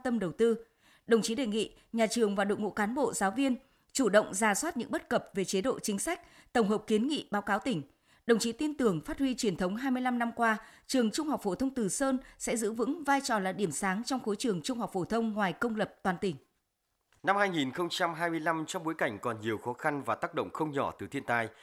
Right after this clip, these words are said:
Speaker 2: nhưng Bắc Ninh vẫn tăng trưởng ấn tượng và là một trong sáu tỉnh, thành phố của cả nước đạt mức tăng trưởng hai con số. Mặc dù tốc độ tăng trưởng không đạt kế hoạch,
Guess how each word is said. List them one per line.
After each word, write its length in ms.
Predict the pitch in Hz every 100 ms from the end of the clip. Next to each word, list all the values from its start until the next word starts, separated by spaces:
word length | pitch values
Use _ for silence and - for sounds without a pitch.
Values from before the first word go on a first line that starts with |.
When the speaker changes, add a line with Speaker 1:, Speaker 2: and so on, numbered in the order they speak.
| - - - _ _
Speaker 2:
nhưng 180 | 117 170
Bắc 140 | 202
Ninh 180 | 175 175
vẫn 160 | 151 156
tăng 160 | 180
trưởng 200 | 165 139
ấn 160 | 110 123
tượng 240 | 180 135
và 100 | 113
là 80 | 139
một 200 | 131 127
trong 160 | - 160
sáu 220 | - 135
tỉnh, 180 | 151 123
thành 140 | 113
phố 240 | - 110 139
của 120 | 139
cả 140 | - 90
nước 180 | 160 156
đạt 160 | 127
mức 120 | 143 -
tăng 120 | 165
trưởng 240 | - 95
hai 140 | 110 117
con 120 | 117
số. 340 | - 104 127 - _ _ - - -
Mặc 140 | 156 156
dù 80 |
tốc 160 | 156 220
độ 100 | 170
tăng 180 | 180 180
trưởng 240 | 147 107
không 200 | - 165
đạt 160 | 135 -
kế 80 | 127
hoạch, 220 | 143